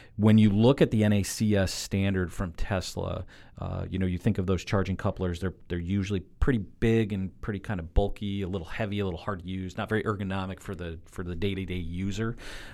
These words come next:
Uh, and, and what Tesla's design has done is it's, it's very ergonomic. It's much smaller than, uh, say, like, the C C S one standard or two standards that you see for level two charging, which, you know, again, are those larger sized, uh, chargers.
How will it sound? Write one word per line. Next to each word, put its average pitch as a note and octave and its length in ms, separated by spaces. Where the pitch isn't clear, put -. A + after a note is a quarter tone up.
Uh, F2+ 440
and, G2+ 160
and G2+ 140
what G2 160
Tesla's A2 440
design G2 440
has F2 140
done G#2 300
is E2+ 260
it's, G2 220
it's G2 160
very G2+ 320
ergonomic. F#2+ 600
It's - 220
much G#2+ 280
smaller G#2+ 580
than, F#2+ 420
uh, F#2+ 240
say, F#2+ 300
like, F2+ 200
the F2 80
C - 220
C G2+ 240
S F2 120
one G2 280
standard G2 580
or F#2 140
two - 340
standards G2 420
that - 100
you F#2+ 60
see F#2+ 360
for G2 160
level F#2 220
two - 140
charging, F#2+ 360
which, F2+ 220
you E2+ 60
know, E2+ 140
again, F#2 300
are F2+ 80
those E2+ 180
larger F#2+ 640
sized, F#2 640
uh, F#2+ 360
chargers. A2+ 520